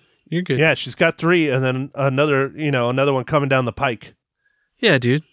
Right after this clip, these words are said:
Speaker 1: that's good. Four's good.
Speaker 2: Four's plenty. How many does she need? I mean, and two of 'em, two of the grandkids are already adults.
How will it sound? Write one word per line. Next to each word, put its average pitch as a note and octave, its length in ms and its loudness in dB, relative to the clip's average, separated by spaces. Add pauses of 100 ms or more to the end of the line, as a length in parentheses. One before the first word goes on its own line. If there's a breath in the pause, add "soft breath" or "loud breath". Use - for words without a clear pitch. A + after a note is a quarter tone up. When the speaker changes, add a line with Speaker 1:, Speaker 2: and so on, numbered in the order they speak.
Speaker 1:
that's G3+ 180 2
good. D#3+ 320 0
Four's A#3+ 380 0
good. F#3+ 260 2
Speaker 2:
Four's G3+ 260 -2
plenty. B2+ 300 -4 (800)
How F#3+ 140 2
many G3 160 2
does E3 120 -6
she D#3+ 140 -4
need? A#2+ 260 -4 (380 soft breath)
I E3 60 -8
mean, F3+ 140 0
and F3 280 0 (260 soft breath)
two A3 160 2
of A3 140 0
'em, F#3 300 -2
two B3 120 0
of D#4 60 0
the G#3 60 -12
grandkids E3 400 -2
are G#3+ 40 2
already G#3+ 180 0
adults. G#3 500 -4